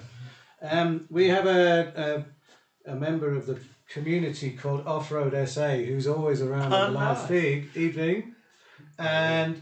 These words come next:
Speaker 1: he wants to know if C B D can only help with P T S D and anxiety, or would it also help with his sleeping, but not couch lock, doff sleep, like, he needs to sleep. So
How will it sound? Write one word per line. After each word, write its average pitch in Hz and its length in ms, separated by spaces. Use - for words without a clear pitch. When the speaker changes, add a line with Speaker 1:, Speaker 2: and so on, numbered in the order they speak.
Speaker 1:
he 202 200
wants 196 280
to 175 80
know 175 140
if 151 140
C 185 240
B 170 160
D 160 280
can 143 180
only 175 280
help 160 280
with 143 160
P 165 180
T 147 140
S 135 160
D 143 120
and 139 100
anxiety, 131 800
or 135 140
would 151 160
it 170 100
also 156 400
help 139 260
with 135 160
his 127 200
sleeping, 151 480
but 123 220
not 139 320
couch 147 400
lock, 131 300
doff 147 280
sleep, 117 360
like, 120 280
he 135 120
needs 139 280
to - 80
sleep. 117 420
So 139 380